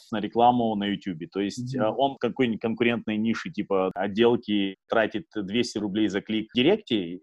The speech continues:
Speaker 1: этому человеку, который кликнул за двести рублей, мы ему потом показываем за тридцать копеек в Ютубе,
Speaker 2: А,
Speaker 1: э, превью.
Speaker 2: блядь.
Speaker 1: Можно это использовать и для формирования подписчиков.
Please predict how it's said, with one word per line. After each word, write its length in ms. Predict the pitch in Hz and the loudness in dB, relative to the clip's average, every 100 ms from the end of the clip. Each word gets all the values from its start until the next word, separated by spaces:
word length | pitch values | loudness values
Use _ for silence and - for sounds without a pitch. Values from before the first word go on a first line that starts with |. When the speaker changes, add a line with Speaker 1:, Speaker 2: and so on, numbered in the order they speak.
| _ - | _ -4
Speaker 1:
этому 300 | 123 110 107 | 0 0 -2
человеку, 320 | - 113 95 | 2 0 0
который 260 | 98 98 101 | -6 -2 -2
кликнул 480 | 117 120 - 87 - _ | 0 0 0 -10 -10 _
за 100 | 117 | 0
двести 260 | 107 113 127 | 2 2 2
рублей, 300 | 135 190 180 | 6 6 6
мы 160 | 120 | 4
ему 240 | 135 113 110 | 2 2 -2
потом 260 | 92 101 | -2 -2
показываем 420 | 92 98 98 95 80 | -2 0 0 -2 -6
за 80 | |
тридцать 260 | 85 92 - | -8 -10 -10
копеек 400 | 85 90 92 82 | -12 -4 -4 -4
в 40 | 76 | -12
Ютубе, 400 | 78 90 85 85 - | -14 -12 -10 -12 -12
Speaker 2:
А, 300 | 113 117 87 | -14 -10 -6
Speaker 1:
э, 100 | 85 | -6
превью. 340 | 85 80 78 - - - | -6 -10 -12 -16 -20 -20
Speaker 2:
блядь. 240 | - _ - - _ _ _ _ _ | -20 _ -20 -20 _ _ _ _ _
Speaker 1:
Можно 400 | 127 139 170 147 | 0 6 6 6
это 220 | 139 120 117 | 2 4 0
использовать 760 | 117 127 139 127 120 107 90 | 2 2 2 4 4 2 0
и 200 | 101 113 | -2 0
для 720 | 101 82 92 98 98 98 - - | 0 0 4 8 10 8 6 -4
формирования 500 | 87 87 92 95 92 | -6 -2 0 0 -2
подписчиков. 720 | 87 82 78 - - - | -4 -8 -12 -14 -14 -16